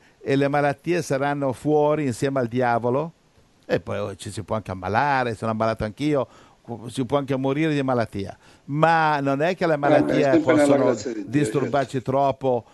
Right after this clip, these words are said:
Speaker 1: Le malattie non dovrebbero fermare il nostro cammino con Gesù.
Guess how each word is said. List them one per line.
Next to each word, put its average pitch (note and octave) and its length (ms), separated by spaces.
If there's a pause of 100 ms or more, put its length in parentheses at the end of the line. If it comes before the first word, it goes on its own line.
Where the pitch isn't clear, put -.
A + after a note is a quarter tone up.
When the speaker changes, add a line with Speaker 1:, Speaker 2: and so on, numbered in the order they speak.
(160)
Speaker 1:
Le B2+ 180
malattie C#3+ 380
non F3+ 120
dovrebbero C#3+ 460
fermare C#3 380
il B2+ 60
nostro C3 240
cammino C3 400
con A#2+ 140
Gesù. G#2+ 400